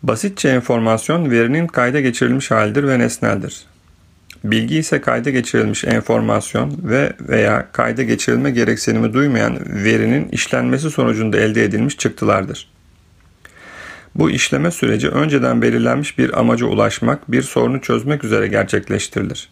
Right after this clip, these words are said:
O nedenle de aynı veri enformasyon yığını, büyük veri,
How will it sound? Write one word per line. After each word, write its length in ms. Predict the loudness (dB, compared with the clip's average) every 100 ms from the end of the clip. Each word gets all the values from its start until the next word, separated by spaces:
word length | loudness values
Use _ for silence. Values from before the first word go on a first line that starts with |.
| _ _ _ _ _ _ -20 -20 -20 -20 -20 -20 -4
O 120 | 0
nedenle 420 | 2 2 2 2 0
de 80 |
aynı 440 | 0 2 2 2 2
veri 180 | 2 2
enformasyon 920 | 2 2 2 2 2 0 0 0 2
yığını, 500 | 2 2 2 0 -2 _ _ _ -10
büyük 360 | -2 0 0 0
veri, 300 | 0 0